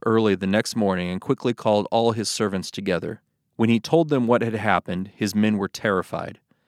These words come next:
Then Abimelech called for Abraham. "What have you done to us?" he demanded. "What crime have I committed that deserves treatment like this,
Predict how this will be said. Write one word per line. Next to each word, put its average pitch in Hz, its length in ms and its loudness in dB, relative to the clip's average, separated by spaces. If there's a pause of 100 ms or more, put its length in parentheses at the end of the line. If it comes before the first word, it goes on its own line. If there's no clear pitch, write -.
(480)
Then 127 300 6
Abimelech 107 600 2
called 104 240 2
for - 160 0
Abraham. 90 640 0 (720)
"What 123 120 0
have 139 100 0
you 143 120 0
done 117 340 2
to 104 140 0
us?" 85 320 -4
he - 80 -12
demanded. 85 520 -4 (300)
"What 156 180 2
crime 156 320 4
have 110 100 4
I 104 120 6
committed 95 460 0
that 87 140 -2
deserves 104 380 -2
treatment - 420 -4
like 95 240 -2
this, - 360 -2